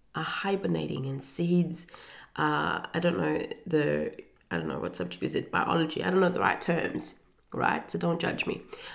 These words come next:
But seeds are holding underground. I had, um, I was eating an apple, an apple the other day, and I found the apple seeds in the core, and it started germinating. <laughs> Ha ha, that's the word. And the seeds had started germinating.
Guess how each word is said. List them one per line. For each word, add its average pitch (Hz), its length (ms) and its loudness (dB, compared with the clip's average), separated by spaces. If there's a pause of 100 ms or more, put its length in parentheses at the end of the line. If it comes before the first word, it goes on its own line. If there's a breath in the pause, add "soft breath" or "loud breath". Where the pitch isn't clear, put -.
(120)
But 175 140 0
seeds 208 340 4
are 185 60 4
holding 180 320 2
underground. 156 480 0
I - 40 0
had, 180 460 2
um, 165 460 0 (520)
I - 80 0
was - 120 2
eating 180 180 10
an 165 60 6
apple, - 340 2
an 160 80 4
apple 160 260 0
the - 160 0
other - 120 -4
day, - 340 -4 (400 loud breath)
and 156 120 2
I 151 100 0
found 156 520 2
the 143 340 -2
apple 170 240 -2
seeds 151 380 0
in 147 60 -8
the - 60 -4
core, - 640 -2
and 151 160 0
it 151 140 0
started 160 540 2 (380 loud breath)
germinating. 185 720 12
<laughs> - 120 -8
Ha - 100 12
ha, - 380 2
that's - 180 -2
the 180 80 2
word. 180 280 -2 (400 loud breath)
And 165 180 6
the 165 60 2
seeds 185 260 2
had 190 160 0
started 180 580 0
germinating. 156 720 0